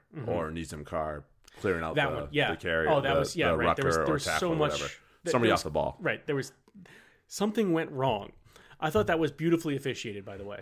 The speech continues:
Speaker 2: It's
Speaker 1: As
Speaker 2: one or the other. <laughs>
Speaker 1: like, it was, it's like, look, you have two op-, they, it was one of those, he gave,
Speaker 2: Luke
Speaker 1: you know,
Speaker 2: Pierce, yeah, he
Speaker 1: right,
Speaker 2: did,
Speaker 1: gave
Speaker 2: did a
Speaker 1: him,
Speaker 2: good
Speaker 1: gave him
Speaker 2: job with
Speaker 1: kinda
Speaker 2: it.
Speaker 1: two options. Look, you either have, he was tackled and held and got up without releasing the ball,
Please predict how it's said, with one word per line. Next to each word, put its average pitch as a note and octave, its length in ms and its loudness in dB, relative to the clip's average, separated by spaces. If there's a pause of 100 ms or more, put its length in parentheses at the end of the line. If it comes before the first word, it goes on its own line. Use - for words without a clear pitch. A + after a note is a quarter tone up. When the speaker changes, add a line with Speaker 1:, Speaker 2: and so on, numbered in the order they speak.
(140)
Speaker 2:
It's C#3 140 -4
Speaker 1:
As - 20 -2
Speaker 2:
one F4 120 2
or - 20 4
the A#2 80 6
other. E3 580 6
<laughs> E3+ 100 2
Speaker 1:
like, C#3+ 140 2 (420)
it E3 120 4
was, D#3 180 0
it's F3+ 340 -6
like, C#3+ 220 0
look, C#3 240 0
you B2+ 80 -6
have B2+ 160 -2
two B3+ 220 2
op-, E3 180 0
they, D#3+ 140 2 (840)
it F3+ 160 -2
was D3 140 -2
one D#3 80 0
of D3 80 -2
those, C#3 120 -2
he C#3 60 -8
gave, C#3 260 -2
Speaker 2:
Luke G2 140 -2
Speaker 1:
you C3+ 80 -8
know, G2 80 0
Speaker 2:
Pierce, E2 240 0
yeah, D#2+ 160 0
he D#2+ 80 0
Speaker 1:
right, D#2+ 80 -4
Speaker 2:
did, E2+ 160 -4
Speaker 1:
gave F#3 160 2
Speaker 2:
did D3 60 2
a F2+ 40 4
Speaker 1:
him, E2+ 60 2
Speaker 2:
good E2 60 0
Speaker 1:
gave A#3 100 4
him - 60 4
Speaker 2:
job - 80 2
with - 80 -4
Speaker 1:
kinda G3 80 4
Speaker 2:
it. E3+ 80 -2
Speaker 1:
two F#3 100 2
options. - 320 -4
Look, - 180 -12
you A2+ 60 -12
either A2+ 300 -10
have, B2+ 340 -4 (340)
he G#2+ 140 -10
was A#2 140 -6
tackled G3 420 0 (960)
and D3 160 -2
held B2+ 380 0 (180)
and C3 120 -4
got B2 140 2
up B2+ 140 0
without B2 200 -2
releasing B2+ 320 -4
the F3 60 -4
ball, A2 320 -6